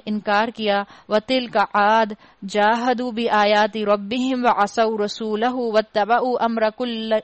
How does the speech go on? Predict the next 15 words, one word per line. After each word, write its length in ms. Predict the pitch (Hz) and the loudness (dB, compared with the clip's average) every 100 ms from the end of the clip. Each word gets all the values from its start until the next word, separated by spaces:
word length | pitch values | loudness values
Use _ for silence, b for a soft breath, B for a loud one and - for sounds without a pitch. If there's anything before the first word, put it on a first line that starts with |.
| - | -4
كُلِّ 340 | 247 233 220 190 | -8 -6 -8 -2
جَبَّارٍ 640 | 214 185 196 214 240 226 214 | -2 0 0 2 2 0 -2
عَنِيدٍ۔ 400 | 202 196 202 196 B B B - | -4 -4 -6 -10 B B B -4
اپنے 260 | 220 226 | -2 0
رب 220 | 220 247 - | 2 0 2
کی 100 | 254 | 0
آیات 300 | 233 226 247 | 4 2 0
سے 120 | 247 | -2
انکار 320 | 233 240 233 240 | -2 0 0 0
کیا، 260 | 254 277 302 B - | -2 -2 -4 B -10
رسولوں 300 | 214 247 240 | -8 -4 -4
کی 120 | 220 | -4
بات 300 | 208 196 233 | 0 0 0
نہ 100 | 247 | -2
مانی، 400 | 254 254 254 277 | -2 0 -2 -4